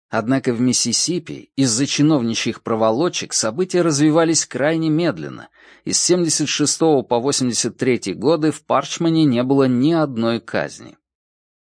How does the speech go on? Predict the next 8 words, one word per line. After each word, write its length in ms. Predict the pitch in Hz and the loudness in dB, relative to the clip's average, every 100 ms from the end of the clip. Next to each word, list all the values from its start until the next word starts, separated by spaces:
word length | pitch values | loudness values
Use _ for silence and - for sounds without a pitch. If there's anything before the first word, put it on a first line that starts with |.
| _ _ | _ _
Политики 480 | 82 135 196 - 202 | -2 0 -2 -4 -2
всех 420 | - 165 185 - | 0 0 0 2
мастей 760 | 180 165 - - 135 147 143 _ | 2 2 0 0 2 2 -2 _
и 80 | 131 | 2
во 120 | 127 | 2
всех 440 | - - 180 185 | 0 -2 -2 -2
уголках 540 | 131 107 110 107 117 92 | -2 0 0 2 -2 -2
штата 580 | - - 180 - 143 | -8 -4 -4 -2 -4